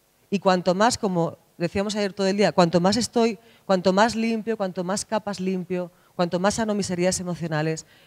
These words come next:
cuanto más me quito cargas del árbol genealógico, más empiezo a conectar con mi esencia, con esa energía de amor, me quiero más, soy más auténtica y soy capaz de dar más amor a la otra persona, a tus amigos, y a tus padres y a todo el mundo, ¿no?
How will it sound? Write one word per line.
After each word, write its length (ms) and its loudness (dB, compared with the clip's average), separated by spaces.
cuanto 240 2
más 140 0
me 100 -4
quito 240 -2
cargas 360 4
del 100 0
árbol 300 0
genealógico, 640 -4
más 200 -4
empiezo 220 -6
a 40 -2
conectar 400 -4
con 160 -4
mi 60 -4
esencia, 500 -10
con 120 -6
esa 140 -6
energía 400 -4
de 60 -6
amor, 300 -8
me 160 2
quiero 280 2
más, 360 -2
soy 180 -6
más 200 -4
auténtica 680 -8
y 60 -12
soy 160 -8
capaz 380 -6
de 100 2
dar 180 0
más 220 -6
amor 240 -10
a 100 -10
la 60 -6
otra 180 -10
persona, 500 -14
a 100 -14
tus 180 -10
amigos, 640 -4
y 160 -18
a 60 -10
tus 160 -6
padres 280 2
y 40 0
a 60 -2
todo 120 -4
el 80 -4
mundo, 260 -8
¿no? 120 -14